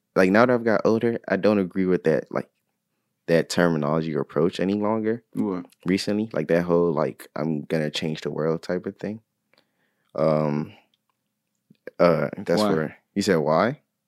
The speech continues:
Speaker 2: Mm, just like
Speaker 1: Oh,
Speaker 2: a
Speaker 1: man,
Speaker 2: quick
Speaker 1: I was hoping I could just say it and keep it moving,
Speaker 2: Uh,
Speaker 1: but
Speaker 2: just a quick,
Speaker 1: nah.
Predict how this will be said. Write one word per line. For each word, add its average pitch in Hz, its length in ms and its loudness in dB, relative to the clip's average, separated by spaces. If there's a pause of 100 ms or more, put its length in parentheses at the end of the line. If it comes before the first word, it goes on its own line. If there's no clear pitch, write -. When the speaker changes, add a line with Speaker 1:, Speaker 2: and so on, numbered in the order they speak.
Speaker 2:
Mm, 92 220 -2
just 95 180 -6
like 90 120 0
Speaker 1:
Oh, 82 120 2
Speaker 2:
a 73 40 -2
Speaker 1:
man, - 80 -4
Speaker 2:
quick 98 140 4
Speaker 1:
I 110 80 8
was 104 120 0
hoping 87 240 2
I 82 100 -2
could 78 120 -6
just 76 220 -8
say 78 160 -4
it 73 80 -6
and 76 120 -8
keep 73 240 -12
it - 60 -14
moving, 76 320 -8
Speaker 2:
Uh, - 60 -14
Speaker 1:
but 73 140 -4
Speaker 2:
just 87 200 -8
a 90 40 -12
quick, - 340 -10
Speaker 1:
nah. 71 320 -4